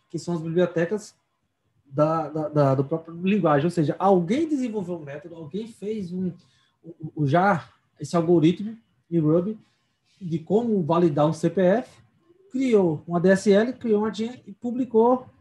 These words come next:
no site lá da, da, da Ruby Gems. Então, você instala essa gem e utiliza o método como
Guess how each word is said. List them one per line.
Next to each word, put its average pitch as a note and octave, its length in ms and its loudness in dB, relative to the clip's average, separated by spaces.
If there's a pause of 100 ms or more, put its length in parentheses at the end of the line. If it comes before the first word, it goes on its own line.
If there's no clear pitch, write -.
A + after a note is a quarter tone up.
no G3+ 80 -2
site G#3 340 2
lá G#3 140 4
da, G#3+ 240 2
da, F3+ 360 2
da D#3+ 120 -4
Ruby F#3+ 280 0
Gems. E3+ 320 0 (520)
Então, F3 260 -6
você F#3+ 440 -6 (120)
instala B3 440 0
essa G#3 240 -2
gem G#3 320 -2 (420)
e A3+ 140 0
utiliza B3 340 -2
o G#3 60 0
método A3+ 260 0
como A3+ 340 -6